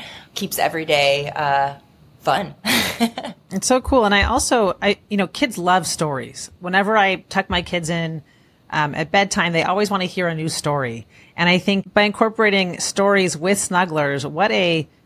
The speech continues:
Speaker 2: fantastic way for kids, you know, to get kids' attention.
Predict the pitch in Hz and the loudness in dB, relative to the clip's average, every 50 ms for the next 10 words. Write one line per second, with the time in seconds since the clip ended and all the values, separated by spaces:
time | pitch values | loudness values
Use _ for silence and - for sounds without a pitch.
0 | _ - - 175 170 165 - 175 170 185 180 - 190 - - 170 175 175 170 165 | _ -4 0 0 0 0 2 0 2 2 0 -2 -4 -4 0 2 2 4 4 4
1 | 160 151 - 160 156 156 151 - - - 170 165 147 135 - - _ _ _ _ | 2 0 -2 -4 -4 -4 -4 -4 -2 0 0 0 0 -4 -8 -8 _ _ _ _
2 | _ - 185 170 165 - - - - 165 185 180 170 - - 185 156 165 - - | _ -6 -4 -4 -4 -4 -4 -4 -4 -2 0 -2 -2 0 -2 0 0 -2 -2 0
3 | 160 190 202 - 139 123 117 120 | 0 0 -2 -2 -4 -6 -8 -10